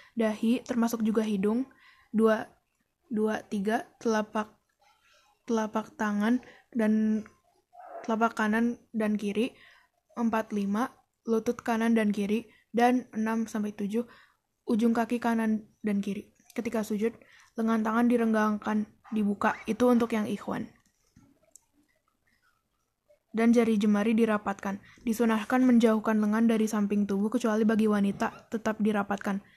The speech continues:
tidak dibuka, demi menjaga auratnya. Dan tidak boleh menempelkan lengan ke lantai seperti duduknya anjing. <clears throat>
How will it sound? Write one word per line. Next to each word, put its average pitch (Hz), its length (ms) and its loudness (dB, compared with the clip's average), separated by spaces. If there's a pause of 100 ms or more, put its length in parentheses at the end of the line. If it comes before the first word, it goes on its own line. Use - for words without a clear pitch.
tidak 226 240 0
dibuka, 208 400 0 (320)
demi 226 240 4
menjaga 226 400 4
auratnya. 202 480 -6 (320)
Dan 226 160 0
tidak 247 240 4
boleh 240 240 2
menempelkan 214 560 0
lengan 220 400 -2 (240)
ke - 160 -10
lantai 214 320 0
seperti 220 400 -4
duduknya 214 400 -2
anjing. 202 400 -4 (1040)
<clears throat> 262 80 0